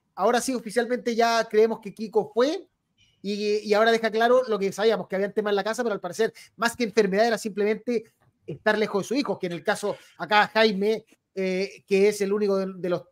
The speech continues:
de los cuatro que tiene, que es papá, sabe lo difícil que es cualquier salida, incluso ir a Bakken, eh, pa' usted es, "Lo paso la raja, pero siento algo que como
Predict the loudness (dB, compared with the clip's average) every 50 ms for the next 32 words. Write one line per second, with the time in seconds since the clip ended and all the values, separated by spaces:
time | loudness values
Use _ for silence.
0 | _ _ -12 -6 -4 -2 0 0 0 -2 -4 -2 0 0 0 0 -4 -6 -2 -2
1 | -2 -2 -2 -6 -10 -8 -4 0 0 0 -2 -2 -10 -20 _ _ -16 -12 -8 -2
2 | 2 6 8 8 8 8 8 6 4 2 0 -2 -2 0 -2 -4 -4 -2 -4 -4
3 | -2 0 -2 -2 2 2 2 2 2 0 -2 2 2 2 2 2 0 0 2 2
4 | 2 4 6 4 4 4 0 -4 -4 -4 -6 _ _ _ _ _ _ -8 -6 -6
5 | -2 -2 -4 0 6 8 10 10 12 10 8 6 4 0 -2 2 2 2 0 -2
6 | _ _ -12 -4 0 2 4 6 6 6 6 4 4 4 4 2 2 2 0 0
7 | 2 2 0 0 -2 -2 -2 0 0 0 0 0 -2 0 2 4 4 4 2 2
8 | 2 4 4 2 2 2 0 0 2 2 2 0 -2 -6 _ -8 -8 -6 -6 -6